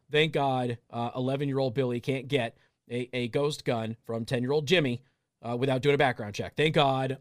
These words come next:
Oh, my God. Thank God." It's already illegal. If you make a gun at home, you can't give it to somebody else. You can't sell it to somebody else. Therefore, having a background check for somebody to buy a ghost gun is irrelevant because it's illegal to buy a ghost gun.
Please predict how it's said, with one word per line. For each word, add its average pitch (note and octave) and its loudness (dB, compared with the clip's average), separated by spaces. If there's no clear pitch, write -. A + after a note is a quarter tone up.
Oh, C#3+ 2
my C3 -4
God. A2+ -4
Thank A#2+ -2
God." F2 -6
It's C3 -12
already D#3+ -2
illegal. A#2 -6
If B2+ -10
you C3+ -2
make G3+ 0
a F3+ -12
gun E3 0
at - -12
home, C#3+ -2
you B2 -6
can't E3+ -6
give D3+ -2
it D3 -6
to C3+ -10
somebody B2+ -4
else. D#3 -2
You C#3+ -16
can't E3 -6
sell A3 2
it - -6
to D#3 -10
somebody G#2+ -6
else. F2 -14
Therefore, F#3+ 2
having G#3 0
a F3 0
background D#3+ -2
check D3+ 0
for D#3 -4
somebody F3+ -2
to F#3 -4
buy E3 2
a D#3 2
ghost G3 0
gun D3 0
is D#3+ 0
irrelevant E3 2
because D#3 0
it's D#3 -8
illegal G3 4
to G#3+ 0
buy G#3+ 4
a G#3+ 2
ghost B3 4
gun. A#2+ -2